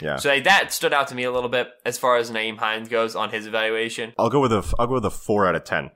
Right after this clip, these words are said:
Speaker 1: on that
Speaker 2: Yeah,
Speaker 1: one.
Speaker 2: yeah, yeah. Like, I'm fine with that. Sony Michel, two fourteen, runs a four five four official forty.
Speaker 1: His play speed is much faster than that.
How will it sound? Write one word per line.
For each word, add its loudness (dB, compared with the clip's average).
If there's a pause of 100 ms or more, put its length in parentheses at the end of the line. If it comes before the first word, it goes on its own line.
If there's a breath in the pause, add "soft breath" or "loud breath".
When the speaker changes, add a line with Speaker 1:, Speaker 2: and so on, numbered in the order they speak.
(100)
Speaker 1:
on -2
that -2
Speaker 2:
Yeah, 0
Speaker 1:
one. 0
Speaker 2:
yeah, -4
yeah. -6 (240)
Like, -4
I'm -2
fine -2
with -10
that. 0 (320 loud breath)
Sony 2
Michel, 2 (280)
two -4
fourteen, -2
runs 0
a -4
four 0
five 2
four 0
official -4
forty. -6 (180)
Speaker 1:
His 2
play 2
speed 0
is -6
much 0
faster -4
than -10
that. -8